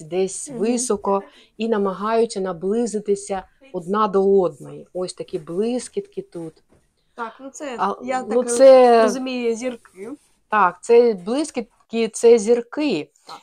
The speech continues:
Speaker 1: І я хочу сказати, що обидва, два головні персонажі, а це,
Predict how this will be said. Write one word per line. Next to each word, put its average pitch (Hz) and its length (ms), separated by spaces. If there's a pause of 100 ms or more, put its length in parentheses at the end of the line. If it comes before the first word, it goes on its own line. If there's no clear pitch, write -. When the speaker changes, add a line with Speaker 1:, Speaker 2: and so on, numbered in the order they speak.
Speaker 1:
І 214 280
я 233 120
хочу 233 240
сказати, 254 400
що 220 300
обидва, 190 1040
два 175 460
головні 185 440
персонажі, 240 840
а 196 40
це, 220 400